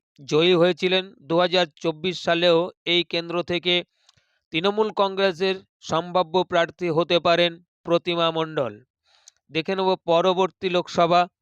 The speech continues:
যাদবপুর। দু হাজার উনিশের লোকসভা নির্বাচনে এখান থেকে সেলিব্রিটি প্রার্থী, এখানে মিমি চক্রবর্তী জয়ী হয়েছিলেন, তৃণমূল কংগ্রেস প্রার্থী। এবার দু হাজার চব্বিশের লোকসভা নির্বাচনে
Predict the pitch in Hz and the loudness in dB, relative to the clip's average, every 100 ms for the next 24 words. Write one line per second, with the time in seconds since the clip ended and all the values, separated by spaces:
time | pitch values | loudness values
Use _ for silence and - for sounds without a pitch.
0 | _ _ 139 160 165 175 - - 110 101 | _ _ -4 -2 0 0 -4 -12 -14 -16
1 | _ _ _ _ _ _ 151 202 214 202 | _ _ _ _ _ _ 0 2 4 4
2 | 190 208 208 214 185 185 - 185 190 175 | 2 -4 -2 0 0 -4 -2 0 0 -2
3 | 180 175 185 185 185 190 - 165 151 180 | -2 -2 -2 -4 -2 -2 -2 -6 -6 -10
4 | 170 185 185 175 165 170 151 170 175 180 | -8 -8 -8 -6 -4 -4 -6 -6 -4 -4
5 | 175 165 156 - 175 180 _ _ _ _ | 0 -2 -2 -6 -6 -6 _ _ _ _
6 | _ _ 160 175 180 165 151 170 190 170 | _ _ -6 -4 -2 -2 -2 -2 -2 0
7 | 180 - 180 175 175 - 185 147 160 190 | -2 0 -2 0 -2 -4 -6 -2 0 2
8 | 165 185 175 190 180 180 - 160 170 170 | 2 2 0 -2 -2 -6 -8 -8 -6 -6
9 | 170 165 160 156 - 170 170 - 190 196 | -4 -4 -4 -6 -2 0 0 0 0 0
10 | - _ _ _ _ _ 170 190 180 190 | -6 _ _ _ _ _ -2 0 2 2
11 | 196 190 185 - 180 175 175 190 180 - | 4 2 0 0 0 0 0 0 0 -2
12 | 165 - 175 175 170 175 175 175 180 175 | -4 0 2 2 2 0 0 0 -2 -2